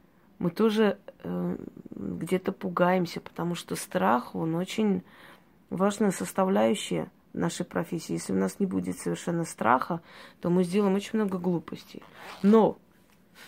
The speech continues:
страх нужно преодолеть. Если ты хочешь заниматься магией, страх нужно задушить в себе.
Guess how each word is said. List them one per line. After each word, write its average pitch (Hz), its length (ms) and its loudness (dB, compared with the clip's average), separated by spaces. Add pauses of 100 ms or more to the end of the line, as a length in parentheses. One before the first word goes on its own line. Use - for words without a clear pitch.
(3500)
страх 220 400 2
нужно 185 280 4
преодолеть. 170 880 -4 (800)
Если 175 380 -2
ты 175 140 -4
хочешь 170 440 -4
заниматься 160 600 -4
магией, 214 540 0 (160)
страх - 560 -4
нужно 180 500 -4 (220)
задушить - 800 -8
в - 80 -16
себе. - 440 -10